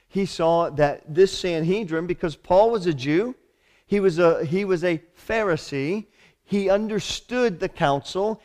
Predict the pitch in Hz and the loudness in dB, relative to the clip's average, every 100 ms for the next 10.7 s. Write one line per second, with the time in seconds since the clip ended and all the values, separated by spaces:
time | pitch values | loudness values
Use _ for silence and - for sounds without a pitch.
0 | _ - 185 185 208 247 233 180 175 147 | _ -4 0 0 0 2 0 0 -4 -4
1 | 175 175 175 220 - 120 127 143 _ _ | -4 -2 -2 -2 -2 0 0 -4 _ _
2 | - 175 190 190 208 262 208 185 190 - | -4 -2 0 0 0 2 2 2 -2 -4
3 | 170 160 165 - 214 254 208 185 180 175 | -2 -2 -4 0 2 2 0 -8 -6 -6
4 | 160 170 165 226 254 185 170 170 170 160 | -4 -6 -4 -2 -2 -4 -6 -8 -6 -6
5 | 143 226 220 247 208 - 214 202 185 185 | -4 -6 -6 -10 -10 -6 -4 0 0 0
6 | 160 160 170 151 208 226 131 143 143 - | -4 -2 -2 -2 -4 -2 0 0 -4 -12
7 | _ - 139 139 127 135 127 120 123 120 | _ -8 -2 -2 -2 -4 -6 -6 -6 -6
8 | - - 117 92 _ _ _ _ _ _ | -6 -10 -14 -16 _ _ _ _ _ _
9 | _ _ _ - 156 147 170 - - 214 | _ _ _ -2 0 2 0 0 0 2
10 | 233 208 240 220 135 135 156 | 2 2 0 0 0 -2 -6